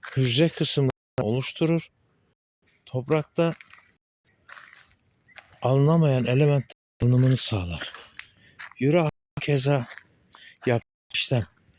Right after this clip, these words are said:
organik asit olduğu için topraktaki ağır metallerin tamamını çözer. Ve bitkinin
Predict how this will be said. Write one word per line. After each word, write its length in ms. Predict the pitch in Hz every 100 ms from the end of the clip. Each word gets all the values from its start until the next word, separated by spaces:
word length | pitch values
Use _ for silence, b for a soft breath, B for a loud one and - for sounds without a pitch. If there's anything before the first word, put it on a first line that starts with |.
| - - _ -
organik 500 | 120 117 120 175 170
asit 260 | 151 160
olduğu 260 | 147 143 135 - _ -
için 120 | 170 - _ _ B B B B B B B
topraktaki 640 | - 139 165 143 - 151 - -
ağır 300 | 127 160 180
metallerin 720 | 165 147 - 135 135 139 127
tamamını 560 | - 202 190 156 147 143
çözer. 500 | - 107 95 80 - _ B B B B _ _ _ -
Ve 160 | 143 170
bitkinin 380 | - - -